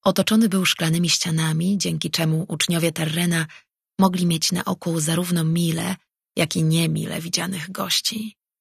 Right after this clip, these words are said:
Była już noc, lecz niezbyt późna, więc w salach wciąż przebywali ludzie. Większość uczniów uśmiechnęła się, gdy Riel do nich pomachała.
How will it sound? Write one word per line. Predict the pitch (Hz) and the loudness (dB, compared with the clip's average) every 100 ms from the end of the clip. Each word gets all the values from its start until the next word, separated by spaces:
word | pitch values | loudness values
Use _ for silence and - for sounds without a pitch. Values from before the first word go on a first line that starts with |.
| _ _ _ _ - | _ _ _ _ -2
Była | 175 170 | 2 4
już | 156 151 | 4 2
noc, | 175 175 208 196 | 0 0 0 -4
lecz | 175 - | -2 -2
niezbyt | 165 156 151 156 | 0 -2 -2 -8
późna, | 165 160 160 - - - _ _ _ | -6 -4 -2 -2 -6 -16 _ _ _
więc | 196 190 185 | 4 4 4
w | - | -2
salach | - 220 190 - | 2 2 2 -4
wciąż | - 208 214 - | 0 2 4 2
przebywali | - 170 165 160 156 | 0 0 0 0 0
ludzie. | 160 170 190 196 226 _ _ _ _ _ _ _ 175 | -2 -4 -6 -8 -12 _ _ _ _ _ _ _ 0
Większość | 170 170 - 165 - | 2 2 0 -2 -2
uczniów | 180 156 175 170 | 0 0 0 -2
uśmiechnęła | 185 - 165 160 170 160 170 | -2 -2 -2 -2 0 0 -2
się, | - 170 | -2 -2
gdy | 156 160 | -2 0
Riel | 156 156 165 151 | 2 0 -2 -4
do | 170 | -4
nich | 170 - | -4 -6
pomachała. | 185 170 180 - 175 - - | -2 -2 -2 -4 -4 -8 -14